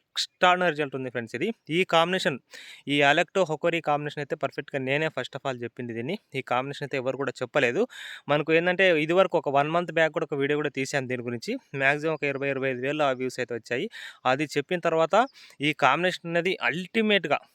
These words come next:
మనకు ఈ హొకోరి అనేది కూడా చాలా వాంటెడ్ స్టాక్‌గా అవ్వడం అయితే జరిగిందనమాట. మనం వీడియో తీసి చెప్పిన తర్వాత ఈ ఎలక్ట్రో హొకోరి కాంబినేషన్ అల్టిమేట్ రిజల్ట్. ఎంతటి త్రిప్స్ ఉన్నా కూడా, ఎంతటి ఎర్రనల్లి ఉన్నా కూడా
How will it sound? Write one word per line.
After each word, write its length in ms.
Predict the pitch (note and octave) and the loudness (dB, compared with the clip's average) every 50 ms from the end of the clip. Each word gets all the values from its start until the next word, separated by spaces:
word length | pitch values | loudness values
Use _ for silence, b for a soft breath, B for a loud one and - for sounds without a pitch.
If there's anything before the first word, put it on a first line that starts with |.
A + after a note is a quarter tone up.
| _ - C#3+ | _ -8 -6
మనకు 220 | C#3+ C#3 - D3 | -6 -6 -6 -6
ఈ 100 | C3+ B2+ | -6 -6
హొకోరి 380 | A2+ B2 C3+ - - E3+ F3 F3 | -6 -8 -4 0 2 4 4 4
అనేది 220 | F3 F3 E3+ D#3+ D#3 | 2 0 0 -2 -2
కూడా 180 | D#3+ E3+ A3 A3+ _ _ _ - - | 0 -2 -2 -2 _ _ _ 0 2
చాలా 160 | C#3 D3 D#3 D3+ | 2 4 2 2
వాంటెడ్ 500 | B2+ B2+ B2+ C#3 E3 F#3 - G3+ F3+ F3+ | 0 0 0 0 -2 -2 0 0 -2 -2
స్టాక్‌గా 420 | - - D#3+ D3 D#3 D3+ D#3+ E3 D#3 | 0 0 0 0 0 2 2 2 2
అవ్వడం 260 | D3 C3+ C3 C3 C3 | 2 2 0 -2 -4
అయితే 200 | C3 C3 - C3+ | -4 -4 -4 -4
జరిగిందనమాట. 580 | B2 B2 A#2+ B2 B2+ B2 B2+ A#2+ A#2 A2+ - B2 | -2 -2 -2 -2 -4 -4 -4 -4 -4 -6 -6 -4
మనం 180 | B2+ B2+ B2 B2 | -4 -4 -2 -2
వీడియో 180 | B2+ C3 C3+ | -4 -4 -4
తీసి 180 | C3 B2+ - B2+ | -4 -6 -6 -8
చెప్పిన 300 | - - - _ - - | -10 -12 -12 _ -10 -8
తర్వాత 420 | - A#2+ A#2 A#2 A2+ - F#3 A#3+ B B B B B B - | -6 -4 -4 -4 -2 0 -2 -2 B B B B B B -4
ఈ 100 | C3 C3 | 0 2
ఎలక్ట్రో 360 | C3 C3 C3+ C#3+ C#3 - D#3+ | 4 4 4 2 0 -2 -4
హొకోరి 340 | C3+ C3+ - - D3 C#3+ C3 | -4 -4 -4 -4 -2 -2 -2
కాంబినేషన్ 440 | - C3 B2+ B2+ B2+ - - G3+ A3 - B B B B B B - - | 0 -2 -2 -2 -4 -6 -8 -8 -8 -10 B B B B B B -4 -4
అల్టిమేట్ 440 | D#3 E3+ E3 G#3 G#3 G#3 G#3 F3+ D#3+ | -4 0 2 4 4 4 4 0 0
రిజల్ట్. 300 | D#3 C#3 C3+ A#2+ A2 - - | -2 -2 -2 -2 -4 -4 -6
ఎంతటి 520 | B2 C3+ D#3 F3 F#3+ G3+ F3+ - G3 - F#3+ | -4 -2 -2 -2 -2 -2 0 0 0 0 -2
త్రిప్స్ 360 | - - D#3 D#3+ - - F#3+ | -6 -6 -8 -8 -6 -4 -4
ఉన్నా 180 | F#3 F#3 F#3 E3+ | -2 0 0 0
కూడా, 220 | D#3+ E3 E3+ F3+ F3+ - | 2 2 0 0 -2 -2
ఎంతటి 340 | D#3 D3+ D#3 D3+ F3 D#3+ D#3 | -4 -6 -6 -6 -6 -4 0
ఎర్రనల్లి 420 | C#3 C#3 C#3+ D#3+ F3+ F3+ F#3 F3+ | 0 0 0 2 0 0 0 0
ఉన్నా 140 | F3 F3 E3 | -2 -2 -2
కూడా 220 | D3 D3+ D3+ E3 | -2 -2 -2 -2